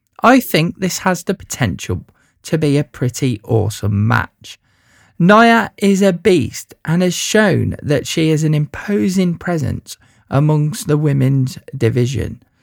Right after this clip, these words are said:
But the odds are against her from the outset. Rhea is the home team and potentially one of the most popular female wrestlers ever, if not definitely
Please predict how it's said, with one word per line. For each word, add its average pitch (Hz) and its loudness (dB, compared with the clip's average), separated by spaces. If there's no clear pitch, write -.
But 202 6
the 240 2
odds - 0
are 160 2
against 110 0
her 104 0
from 135 -4
the 107 0
outset. - -4
Rhea 240 4
is - -2
the 127 2
home 202 2
team 117 -4
and 214 2
potentially 208 2
one 190 4
of 190 0
the 202 2
most 160 2
popular 135 -2
female 165 0
wrestlers 135 -2
ever, 107 2
if 156 0
not 123 0
definitely 120 0